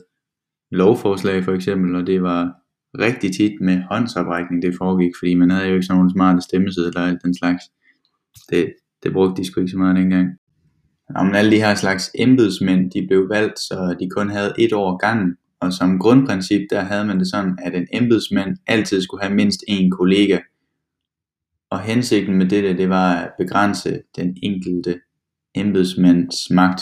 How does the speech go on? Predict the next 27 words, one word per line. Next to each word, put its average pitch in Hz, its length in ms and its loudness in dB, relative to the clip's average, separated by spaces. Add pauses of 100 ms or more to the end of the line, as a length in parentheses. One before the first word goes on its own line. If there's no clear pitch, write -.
(100)
du 87 80 -2
ved. 87 260 -2 (160)
Især 127 380 2
konsulernes 92 640 2
for 90 60 -8
eksempel. 87 360 -4 (2500)
Der 113 80 0
var 117 180 2
dog 104 300 6
en 104 120 4
mulighed 110 440 6
for, 95 260 -4
øh, 95 240 -2 (120)
i 98 120 -4
nødstilfælde 104 640 2
at 92 200 -4
samle 104 320 -4
magten 95 400 -4
hos 92 140 -6
én 110 400 2
person, 92 400 0 (160)
altså 90 360 -4 (160)
en 92 120 -2
diktator. 95 600 0 (800)
Men 92 120 -2
til 95 160 -4
gengæld, 110 640 2